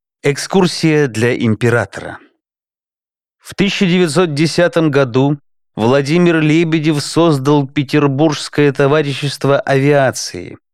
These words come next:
В него вошли брат Алексей, военный конструктор Сергей Ульянин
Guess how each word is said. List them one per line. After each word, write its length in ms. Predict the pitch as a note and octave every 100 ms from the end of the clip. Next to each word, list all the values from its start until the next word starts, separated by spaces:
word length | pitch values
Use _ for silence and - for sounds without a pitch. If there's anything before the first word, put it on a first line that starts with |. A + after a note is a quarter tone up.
| _
В 80 | -
него 220 | C#3 F#3+
вошли 480 | G#3 G3+ - G2 E2+ - _ _ -
брат 240 | B2+ G3
Алексей, 640 | C#3 A#2 - G#2+ G#2 A#2 - _ _ -
военный 360 | A2 D#3 F#3 D3+
конструктор 680 | C3+ B2+ - F3+ - A#2+ G2+ -
Сергей 500 | - - C#3 C3+ F#3
Ульянин 720 | - A2 G#2 G#2 G#2 D3 F#3